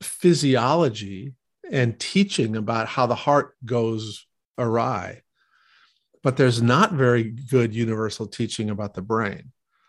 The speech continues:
And so you can go to somebody who claims to be a therapist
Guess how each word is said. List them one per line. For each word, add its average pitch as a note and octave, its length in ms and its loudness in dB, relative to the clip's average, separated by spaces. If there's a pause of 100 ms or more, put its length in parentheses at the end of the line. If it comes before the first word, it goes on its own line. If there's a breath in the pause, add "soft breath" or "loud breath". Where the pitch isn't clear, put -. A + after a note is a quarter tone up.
(380)
And B2+ 220 2
so C3 220 4
you C#3+ 180 4
can G3 220 2
go B2+ 140 4
to A#2+ 100 0
somebody A2 500 -2
who G#2+ 640 -2
claims A2+ 560 -2
to A2 100 -6
be G#2+ 320 -2
a G2+ 100 -4
therapist C3+ 840 -2